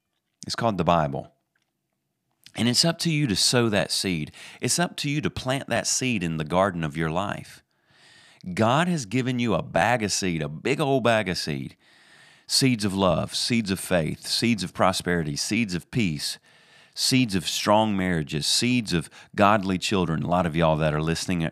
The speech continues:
you haven't even went to this point yet of marriage or children. I understand that. I look at the analytics all the time, and, and it's so surprising to me. But many of you, I mean, like, eighty percent of you are younger than me.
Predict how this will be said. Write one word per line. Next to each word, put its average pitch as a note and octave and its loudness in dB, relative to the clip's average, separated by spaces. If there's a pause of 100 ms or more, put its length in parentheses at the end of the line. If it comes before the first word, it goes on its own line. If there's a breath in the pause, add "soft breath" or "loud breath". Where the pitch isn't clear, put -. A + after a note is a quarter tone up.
you F#2 -4
haven't F#2 2
even D#2+ -2
went G2 0
to G2 -4
this E2 -4
point - -2
yet E2 0
of D2+ -6
marriage E2 -2
or D2+ -6
children. G#2 -4 (460 soft breath)
I F#2+ 4
understand E2 0
that. - -10 (280 loud breath)
I F#2 4
look G2 2
at - -4
the D2 2
analytics E2+ 0
all D#2+ 2
the D2+ -8
time, E2+ 0
and, D#2 -2 (320 loud breath)
and F#2 2
it's F2+ -4
so G#2+ 0
surprising F2 2
to D2 -6
me. E2+ -2 (480 soft breath)
But F#2 2
many G#2 4
of D#2+ 0
you, D2+ 0
I - 0
mean, E2 0
like, D2+ -2 (140)
eighty G#2 0
percent A2+ -4
of D2+ -2
you D2+ -4 (480 soft breath)
are F#2 2
younger F2 0
than C#2+ -6
me. - -10